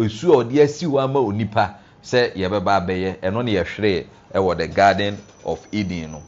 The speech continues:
Enti no, yɛda so wɔ yɛn bɔne mu no, Onyankopɔn ɛma Kristo ɛba abɛwui ɛde gye yɛn nkwa. Ɛfiri sɛ Adam na a ɔdi kan no, wantumi ammoa yɛn.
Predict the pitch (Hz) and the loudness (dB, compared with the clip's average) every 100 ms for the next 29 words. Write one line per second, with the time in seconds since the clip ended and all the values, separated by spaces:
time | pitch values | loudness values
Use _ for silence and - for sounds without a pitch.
0 | _ - - - _ - 143 135 151 143 | _ -20 -20 -20 _ 0 0 0 -2 2
1 | 135 135 - - - 113 127 175 175 185 | 0 -2 -16 -20 -4 0 2 2 4 2
2 | 147 127 135 139 120 107 104 98 95 - | 2 2 0 0 -2 -2 -4 -6 -8 -12
3 | - - - 98 101 98 131 135 117 107 | -20 -20 -6 -4 -2 -4 -2 -2 0 -2
4 | 107 - 104 104 90 85 104 107 - 85 | -4 -2 -2 0 -4 -4 -6 -6 -6 -8
5 | - - - 104 107 107 92 90 101 92 | -10 -20 -4 0 4 2 2 -4 -4 -4
6 | 82 - 95 92 87 78 87 87 87 82 | -6 -6 -6 -4 -6 -6 -8 -6 -6 -8
7 | 82 90 90 - _ - 95 110 101 117 | -8 -10 -10 -16 _ -10 -6 -4 -2 -2
8 | - 180 160 143 147 160 127 123 175 143 | 2 2 2 0 4 4 4 0 -2 0
9 | 120 113 104 95 - - _ _ - 107 | 0 0 -4 -8 -18 -20 _ _ 0 0
10 | 110 - 113 139 135 - - 131 120 104 | 0 -4 -4 -2 -4 -10 -2 2 2 0
11 | 98 98 101 98 95 | 0 2 2 0 -2